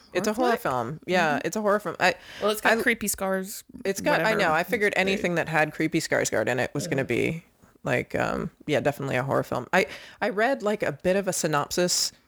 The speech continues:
Speaker 2: Mm-hmm.
Speaker 1: of the book, and all I read was something about somebody crying over a bleeding prayer log. I don't even understand what that sentence means, though.
Speaker 2: Okay.
Speaker 1: So,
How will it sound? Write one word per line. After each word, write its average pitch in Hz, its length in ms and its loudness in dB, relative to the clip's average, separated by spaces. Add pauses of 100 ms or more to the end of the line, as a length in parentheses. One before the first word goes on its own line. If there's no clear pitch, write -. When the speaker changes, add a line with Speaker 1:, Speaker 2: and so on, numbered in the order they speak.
(120)
Speaker 2:
Mm-hmm. 156 380 -4
Speaker 1:
of 156 120 0
the 143 100 0
book, 151 480 0
and 170 200 0
all 165 220 2
I 156 80 2
read 139 260 0
was 143 120 2
something 139 340 0
about 131 220 2
somebody 135 340 2
crying 131 420 0
over 123 220 2
a 127 140 0 (260)
bleeding 123 400 0
prayer 120 340 0
log. 110 320 0 (120)
I 156 100 4
don't 160 140 2
even 135 180 -2
understand 98 420 -2
what 73 140 -6
that - 160 0
sentence 92 400 -2
means, 101 300 -2
though. - 260 0 (180)
Speaker 2:
Okay. 170 300 -8 (160)
Speaker 1:
So, 139 560 0